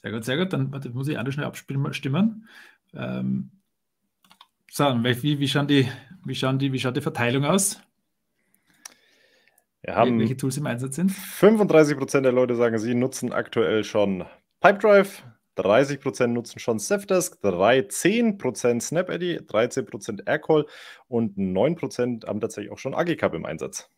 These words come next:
Speaker 1: Auch spannend, auch spannend. Aber das ist, ist für mich jetzt relativ logisch, weil Pipedrive ist sozusagen das Leading System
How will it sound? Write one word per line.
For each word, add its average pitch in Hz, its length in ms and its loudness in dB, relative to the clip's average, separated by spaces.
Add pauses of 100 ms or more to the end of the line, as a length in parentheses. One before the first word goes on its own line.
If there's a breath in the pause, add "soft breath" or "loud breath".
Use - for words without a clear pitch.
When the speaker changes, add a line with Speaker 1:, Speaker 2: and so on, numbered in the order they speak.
(100)
Speaker 1:
Auch - 180 -8
spannend, 92 400 -10
auch 123 100 -8
spannend. 95 340 -8
Aber 107 140 -8
das 147 140 -6
ist, 135 160 -6
ist - 380 -8
für 147 60 2
mich 180 200 8
jetzt 170 240 6
relativ 180 340 8
logisch, 143 300 4
weil 160 60 2
Pipedrive 139 400 -2
ist 165 120 -4
sozusagen 156 380 -2
das 151 120 -4
Leading 165 300 0
System 110 600 -2